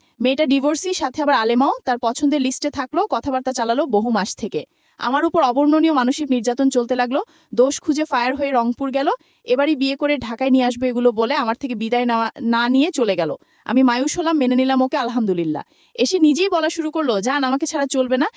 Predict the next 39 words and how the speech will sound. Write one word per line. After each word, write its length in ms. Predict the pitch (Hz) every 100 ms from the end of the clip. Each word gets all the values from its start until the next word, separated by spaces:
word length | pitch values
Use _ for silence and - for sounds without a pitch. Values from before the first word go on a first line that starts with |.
| - -
এ 120 | 240
মেয়েটার 240 | 254 285
সাথে 220 | 302 302
প্রতিদিন 420 | 294 254 277 285 269
বিশ 220 | 233 -
ত্রিশ 200 | 254 269
মিনিট 200 | 262 247
করে 140 | 262 254
কথা 220 | 220 254
বলে 180 | 247 226
দেখলাম, 260 | 220 311 -
পছন্দ 320 | 233 - 262
হয় 180 | 226 139
না।" 140 | 123 - - _
প্রায় 160 | 269 262
দশ 200 | 262 262
দিন 160 | 294
পর 140 | 294 302
এসেগুলো 340 | 294 294 269
বলে 180 | 240 247
আমাকে 220 | 226 233
আবার 140 | 226 220
কাছে 280 | 208 -
নিল। 160 | 247 247 466 - -
অথচ 340 | 233 - 440
এদিকে 360 | 240 - 254 320
কাহিনী 320 | 269 254 294
হলো, 240 | 339 262 180
এ 160 | 240
মেয়েটাকে 320 | 254 254 294
বাদ 220 | 240 220 214
দেওয়ার 240 | 254 285
পিছনে 380 | 277 262 349 220
রিজন 280 | 226 240 269
আমি 180 | 233
নই, 200 | 220 226 - - -
বরং 260 | 240 269 254
এয়ার 200 | 269 285
হোস্টেস। 480 | 233 - 175 -